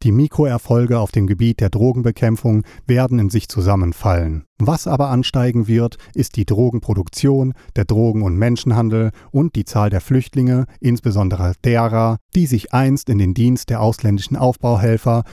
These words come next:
und der militärischen Allianz stellten. Diese kommen dann zusätzlich zu den über zweihundertfünfzigtausend Afghaninnen und Afghanen,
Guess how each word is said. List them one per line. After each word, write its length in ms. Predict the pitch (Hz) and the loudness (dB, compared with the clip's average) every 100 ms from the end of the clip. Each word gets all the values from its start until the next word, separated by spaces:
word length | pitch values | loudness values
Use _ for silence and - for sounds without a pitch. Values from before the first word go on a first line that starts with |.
| - | -4
und 200 | 156 151 | -2 0
der 120 | 123 | 0
militärischen 680 | 107 110 101 120 113 117 143 | 0 0 -2 0 0 0 0
Allianz 460 | 131 127 113 92 - | 0 2 2 0 -2
stellten. 580 | - 92 90 98 76 - _ _ _ _ - | 0 0 0 -4 -4 -10 _ _ _ _ -2
Diese 260 | 175 165 | 0 0
kommen 300 | - 131 127 | 0 0 0
dann 160 | 107 92 | 0 -2
zusätzlich 760 | - 160 131 135 - 147 135 - | -2 0 0 -2 -2 -4 -4 -4
zu 120 | 113 | -2
den 220 | 107 104 | 0 0
über 400 | - 110 107 92 | 0 -2 -2 -4
zweihundertfünfzigtausend 1300 | - 139 151 139 143 120 127 120 - 107 110 110 104 | -4 0 0 2 0 -2 -2 -4 -4 -4 -2 0 -2
Afghaninnen 720 | 104 - 127 127 131 131 123 120 | -4 -4 -2 0 0 0 -2 -4
und 160 | 101 | -4
Afghanen, 640 | 107 - 135 127 123 123 | -4 -2 -2 0 0 0